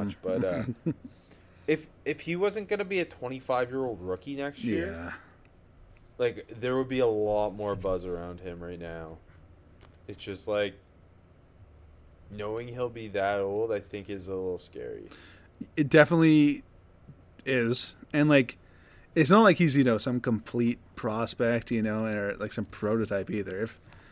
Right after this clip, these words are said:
Speaker 2: you know, if he, if he was, like, say Trevor Lawrence was old <laughs> for some reason, like, then you'd be a little less worried, right? But, uh, yeah,
Speaker 1: Like,
Speaker 2: I don't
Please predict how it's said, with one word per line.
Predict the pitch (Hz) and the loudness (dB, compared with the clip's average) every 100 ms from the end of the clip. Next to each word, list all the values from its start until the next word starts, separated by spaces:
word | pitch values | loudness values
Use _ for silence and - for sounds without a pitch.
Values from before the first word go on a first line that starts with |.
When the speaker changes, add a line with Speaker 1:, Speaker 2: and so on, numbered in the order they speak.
| - - - - | -20 -20 -18 6
Speaker 2:
you | 190 | 8
know, | |
if | 185 156 | 10 6
he, | 202 | 2
if | 202 | 4
he | 202 | 8
was, | 180 165 143 113 | 12 12 12 10
like, | 160 | 6
say | - | 6
Trevor | 226 233 190 | 10 12 12
Lawrence | 160 156 | 10 8
was | 127 | 2
old | 104 98 92 | 0 0 -4
<laughs> | |
for | - 156 | -4 0
some | - 175 | 4 6
reason, | 160 156 156 | 6 6 4
like, | 139 131 | 4 4
then | 170 170 | 4 4
you'd | 175 165 | 4 4
be | 165 | 2
a | |
little | 147 143 151 | 6 6 6
less | 151 143 - | 2 -2 0
worried, | 120 117 101 87 | 2 2 2 -2
right? | 95 113 | -4 -4
But, | - 110 107 - - - - - - - - - _ - - | 0 0 0 -4 -20 -20 -20 -20 -20 -20 -20 -20 _ -20 -10
uh, | 117 113 | -6 -2
yeah, | 117 95 104 | -2 -4 -6
Speaker 1:
Like, | 131 | -8
Speaker 2:
I | |
don't | 110 107 | -8 -8